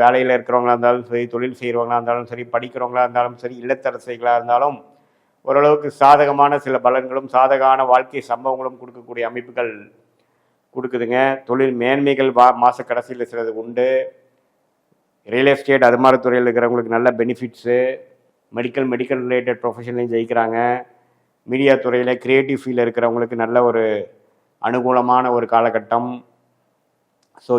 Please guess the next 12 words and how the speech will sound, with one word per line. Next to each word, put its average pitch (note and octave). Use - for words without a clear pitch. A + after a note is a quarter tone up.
இதெல்லாம் C#3+
ஓரளவுக்கு D3+
ஒன்றுக்கு C3
சேரு C#3
வந்து B2
வரும் C3
பொழுது, C3
நீங்கள் B2
வாழ்க்கையில C#3+
நீங்க B2
இப்ப A#2+
எடுக்கக்கூடிய B2+